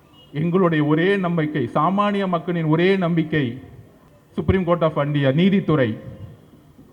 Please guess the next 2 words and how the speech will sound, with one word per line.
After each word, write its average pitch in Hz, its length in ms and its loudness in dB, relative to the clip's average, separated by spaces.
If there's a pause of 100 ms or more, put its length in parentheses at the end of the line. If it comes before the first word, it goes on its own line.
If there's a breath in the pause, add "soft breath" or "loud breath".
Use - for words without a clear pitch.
(520)
அதற்கப்புறம் 185 720 0 (840)
தேர்தல், 190 480 2